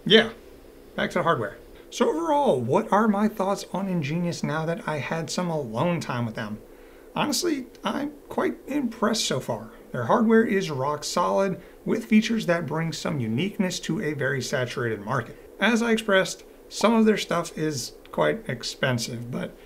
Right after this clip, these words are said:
I don't mind paying a bit more if I'm getting a quality product. If you're looking for a more affordable solution for your networking setup,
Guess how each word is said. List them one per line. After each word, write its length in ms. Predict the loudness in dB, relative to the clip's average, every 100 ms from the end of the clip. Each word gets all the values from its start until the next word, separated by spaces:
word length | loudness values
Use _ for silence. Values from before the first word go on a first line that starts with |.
| -20 -8
I 140 | 0 2
don't 200 | 2 2
mind 340 | 2 2 0
paying 340 | -2 -2 0 -2
a 80 |
bit 320 | -2 -2 -2 -4
more 320 | -2 -2 -2
if 300 | -2 -2 -4
I'm 220 | -6 -4
getting 300 | -2 -2 -2
a 140 | -4 -4
quality 440 | -4 -6 -4 -6
product. 640 | -10 -4 -2 -2 -10 -20 -20 -20 -8
If 100 | 0
you're 120 | 2
looking 260 | 4 2 2
for 340 | 0 0 0
a 220 | -2 -2
more 360 | 0 2 2 0
affordable 720 | -6 -12 -4 -2 -2 -2 -4
solution 640 | -4 -2 -2 -2 -2 -4
for 280 | -4 -2 -2
your 140 | -2 -6
networking 520 | -6 -6 -6 -8 -8
setup, 560 | -4 0 2 2 0